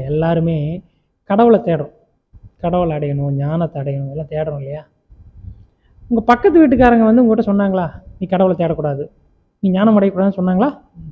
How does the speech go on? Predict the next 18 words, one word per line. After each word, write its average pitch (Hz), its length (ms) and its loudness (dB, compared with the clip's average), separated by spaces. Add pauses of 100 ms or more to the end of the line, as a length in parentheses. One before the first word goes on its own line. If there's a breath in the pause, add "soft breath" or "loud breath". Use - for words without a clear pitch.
(840)
அப்பா - 160 0
அம்மா 214 160 6
சொன்னாங்களா? 165 360 -4 (1500)
உங்க 208 220 -2
ஃப்ரெண்ட்ஸ் 240 340 4
யாராவது 220 240 4
சொன்னாங்களா? 185 320 -2 (1080)
உங்க 202 200 -4
கூட 262 240 4
படிச்சவங்க, 240 480 2 (760)
கூட 262 140 6
வேலை 247 220 6
செய்றவங்க? 247 360 4 (1200)
அப்புறம் 285 220 0
ஏன் 349 100 0
உங்களால 294 300 2
அடைய 254 140 0
முடியல? 233 280 0